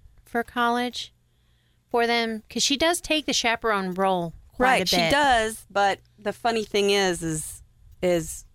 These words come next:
Speaker 2: none of the other girls, well, I guess there are some other girls that have chaperones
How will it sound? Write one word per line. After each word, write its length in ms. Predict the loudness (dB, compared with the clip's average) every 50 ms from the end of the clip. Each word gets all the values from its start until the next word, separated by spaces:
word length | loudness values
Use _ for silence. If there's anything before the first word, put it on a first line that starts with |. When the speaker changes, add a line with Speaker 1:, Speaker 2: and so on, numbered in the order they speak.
| _ _ _ _ _ _ -4
Speaker 2:
none 300 | 0 0 2 2 2 0
of 60 | 0
the 140 | 0 2 2
other 200 | 2 2 0 -2
girls, 440 | -2 -2 0 0 2 2 2 0 0
well, 160 | 0 0 0 2
I 120 | 0 0 2
guess 180 | 2 0 2
there 180 | 2 2 2 2
are 140 | 4 2 2
some 180 | 2 0 2 2
other 160 | 2 0 0
girls 260 | 0 0 0 0 0
that 80 | -2 -2
have 180 | 0 -2 -2
chaperones 720 | 0 0 -2 -2 0 0 0 0 0 0 -2 -4 -6 -10